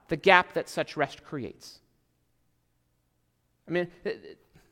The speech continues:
it, it's not formulaic in the way, but this is kind of the, the type of thing that, to use, like, a business model of Chick-fil-A, right? They're closed on Sundays. But yet they still continue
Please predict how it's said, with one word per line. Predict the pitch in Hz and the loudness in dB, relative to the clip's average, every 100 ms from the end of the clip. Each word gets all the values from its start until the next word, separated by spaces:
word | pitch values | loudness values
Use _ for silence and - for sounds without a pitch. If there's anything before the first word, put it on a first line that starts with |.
| _ _ _ _ _ _ | _ _ _ _ _ _
it, | - - _ _ | -20 -20 _ _
it's | - | -4
not | 208 - | -2 -2
formulaic | - 208 185 170 175 214 - - - - | 2 2 4 8 8 6 -2 -16 -18 -6
in | 185 | -2
the | |
way, | 185 175 196 | 2 2 2
but | 190 170 | -2 -2
this | 196 | -4
is | 202 185 - - _ _ _ _ | -2 -2 -4 -18 _ _ _ _
kind | - 190 | -6 -2
of | 190 | -2
the, | 185 180 | -4 -4
the | 170 | -8
type | - 190 196 | -2 -2 0
of | 185 | -8
thing | - 185 202 | -4 -2 0
that, | 180 - - - _ _ _ _ _ _ | -4 -4 -20 -20 _ _ _ _ _ _
to | - | -12
use, | 180 196 202 | -8 -8 -4
like, | 180 | -4
a | |
business | 160 220 185 143 | 0 0 0 -4
model | 123 143 | -2 -2
of | 165 | -4
Chick-fil-A, | - - - 214 151 | -8 -10 -2 2 2
right? | 139 160 | 2 -2
They're | 180 | -6
closed | - 156 180 180 | -4 -2 -2 -2
on | 196 | -6
Sundays. | 190 220 151 - - _ _ _ _ _ _ _ _ | -4 -4 -4 -8 -18 _ _ _ _ _ _ _ _
But | 170 | 2
yet | 180 180 | 4 4
they | 190 | 0
still | 180 - 208 | -2 0 0
continue | 208 190 - 220 147 156 | 0 -6 -4 -2 -2 -4